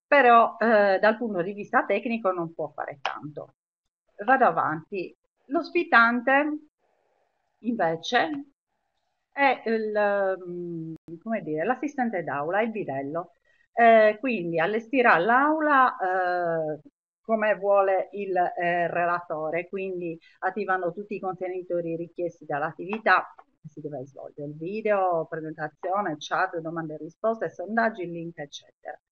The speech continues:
Poi deve aprire l'aula ai partecipanti quando inizia il webinar, oppure la riunione, oppure, eh, l'attività online.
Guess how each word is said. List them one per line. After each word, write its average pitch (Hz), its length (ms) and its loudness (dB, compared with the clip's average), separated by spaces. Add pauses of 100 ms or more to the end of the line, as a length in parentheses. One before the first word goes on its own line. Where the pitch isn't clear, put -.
(340)
Poi 196 480 2
deve 214 240 2
aprire 294 440 2
l'aula 247 280 6
ai 226 180 2
partecipanti 202 1080 -4 (440)
quando 185 440 0
inizia 185 440 0
il 175 220 -4 (340)
webinar, 190 800 -2
oppure 175 440 -4
la 156 140 0
riunione, 170 800 -2
oppure, 160 640 -6
eh, 151 540 -8
l'attività 165 580 -8
online. 151 500 -8